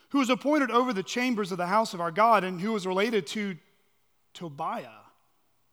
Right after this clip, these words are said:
prepared for to-, Tobiah a large chamber where they had previously put the grain offering, the frankincense, the vessels, and the tithes of grain, wine, and oil,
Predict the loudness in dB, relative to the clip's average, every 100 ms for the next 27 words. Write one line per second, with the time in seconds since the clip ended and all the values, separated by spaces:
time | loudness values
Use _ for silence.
0 | _ _ _ _ _ _ _ -4 2 2
1 | 2 2 2 2 -4 -4 -8 0 4 6
2 | 4 0 -2 0 2 2 0 -4 -4 0
3 | 0 0 0 0 0 -2 -6 -4 -4 -6
4 | -8 -8 -6 -2 2 2 2 0 -10 -8
5 | -4 -2 -2 -6 -10 -12 -4 2 2 0
6 | -8 -8 -10 -6 0 2 2 -2 -6 -4
7 | -2 -4 -4 -2 -2 -2 -2 0 0 -2